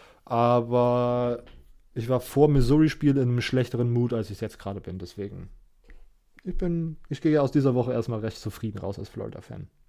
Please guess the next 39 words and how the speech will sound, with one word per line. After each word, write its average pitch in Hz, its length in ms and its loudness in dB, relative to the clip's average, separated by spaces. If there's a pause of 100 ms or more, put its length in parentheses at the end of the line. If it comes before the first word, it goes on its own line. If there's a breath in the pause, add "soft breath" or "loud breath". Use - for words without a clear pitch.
(1080)
Okay, 123 280 -2 (840 soft breath)
damit 143 380 2
wären 139 200 6
wir 143 80 8
mit 131 200 4
den 131 320 6
Teams 156 520 -2
durch. 135 420 0
Jetzt 131 240 -4
kommen 135 160 -2
wir 139 40 0
noch 127 240 -4
mal 117 340 -4 (100)
kurz 147 340 -2
zu 131 100 -4
Fragen. 123 240 -2
Ich 117 100 -4
hab's 120 100 -4
diese 123 200 2
Woche 127 160 2
nicht 127 140 0
geschafft, - 360 -2
die 120 80 0
schon 123 180 0
so 120 140 0
in 117 80 0
die 113 80 -4
Spiele 120 260 -2
einzubinden. 120 340 -2
Deswegen 117 380 0
könnte 120 220 -2
es - 60 -10
sein, 117 120 -2
dass 110 140 -4
es 110 80 -10
jetzt 113 160 -6
nicht - 120 -8
noch 110 120 -6
mal 104 200 -6